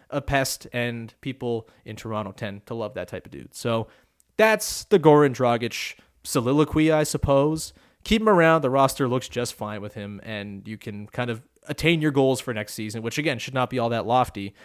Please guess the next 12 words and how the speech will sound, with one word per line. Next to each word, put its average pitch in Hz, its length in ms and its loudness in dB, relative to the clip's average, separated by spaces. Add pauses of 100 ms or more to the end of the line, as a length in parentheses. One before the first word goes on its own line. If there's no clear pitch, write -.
(180)
You 131 120 -8
can 131 140 0
certainly 143 300 0
attain 117 300 -6
them, 98 240 -8 (220)
and 107 180 -10
Dragic 110 480 -4
can - 80 -12
help 107 160 -8
you 101 60 -14
do 80 80 -12
that. 67 200 -16